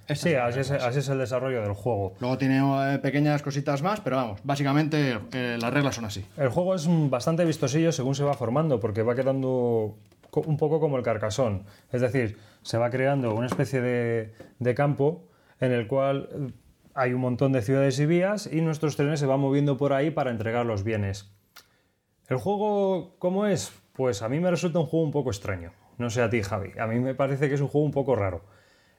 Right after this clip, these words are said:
Speaker 2: Eh, y eso, siendo la primera partida que hemos jugado, a mí me deja un poquito descolocado.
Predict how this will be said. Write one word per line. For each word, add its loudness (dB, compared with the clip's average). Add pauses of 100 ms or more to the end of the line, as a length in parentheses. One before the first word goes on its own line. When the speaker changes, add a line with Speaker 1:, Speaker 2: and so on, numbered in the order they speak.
Speaker 2:
Eh, -2
y 4
eso, 2 (240)
siendo 2
la 2
primera 2
partida 2
que 2
hemos 0
jugado, 2 (120)
a -4
mí -2
me 0
deja -2
un 2
poquito -2
descolocado. -4